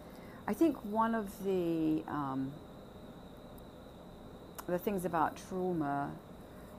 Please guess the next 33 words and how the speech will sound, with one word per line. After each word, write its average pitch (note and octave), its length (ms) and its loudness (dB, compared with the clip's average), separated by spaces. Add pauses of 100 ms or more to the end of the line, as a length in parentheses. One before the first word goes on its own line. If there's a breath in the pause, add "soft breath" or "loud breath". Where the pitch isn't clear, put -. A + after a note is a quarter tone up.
or F#3 100 8
being F3 280 6
captured - 720 0
by D3+ 140 2
the D#3 100 0
dark E3+ 720 0 (340)
is F3+ 140 4
that G3 180 6
it F#3 60 4
had F#3+ 140 2
a E3+ 80 4
massive E3+ 680 0
ego. - 540 0 (1200 loud breath)
And F#3+ 240 8
one A#3 160 8
of B3+ 100 6
its - 320 6
traits F3 600 6
was D#3 180 2
it - 100 0
mocked. E3+ 720 0
I E3 100 0
can F3+ 200 0
even E3+ 220 0 (560)
hear F3 180 2
it - 100 -2
was D3+ 120 -4
the D#3 80 -2
other D#3 100 -2
day. D3+ 160 0
It C3+ 60 2
was C#3 120 -2
like, D#3 180 -2